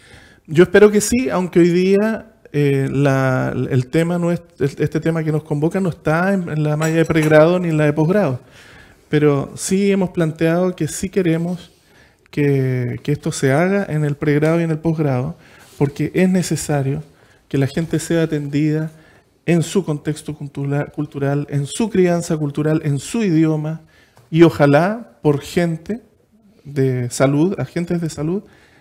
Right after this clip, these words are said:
que sean de su propia cultura. Es necesario, es necesario. Y yo les planteo lo siguiente, si ustedes estuvieran, no sé, en, en África Central, eh, está-, están enfermos y van al box de atención,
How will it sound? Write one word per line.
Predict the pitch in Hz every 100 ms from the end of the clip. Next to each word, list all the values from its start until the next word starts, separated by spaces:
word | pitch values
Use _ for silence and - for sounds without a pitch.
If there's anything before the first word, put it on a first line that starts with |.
| _ _
que | 135
sean | - 147 160 170 190
de | 143 139
su | 135 160
propia | 156 151
cultura. | 147 143 220 156 -
Es | 147
necesario, | 160 139 135 120 - 135 131 - _ _ _ _ _
es | -
necesario. | 139 135 - 151 135 - - - - -
Y | 156
yo |
les | 160 156
planteo | 160 147 156 165
lo | 151
siguiente, | - 170 240 226
si | 170
ustedes | 147 - 160
estuvieran, | 160 156 160 170 156 147
no | 143
sé, | - 190 165 147
en, | 143 139 131
en | 131 139
África | 160 170 165 156
Central, | 151 143 185 160 135 170 - - - - -
eh, | 143 139 135
está-, | 131 - 139
están | - 156
enfermos | 165 156 208 170 156 185 - - - -
y |
van | 139 165 202 240 240
al | 160 160 147
box | 151 185 - -
de | 151
atención, | 147 143 139 - 156 127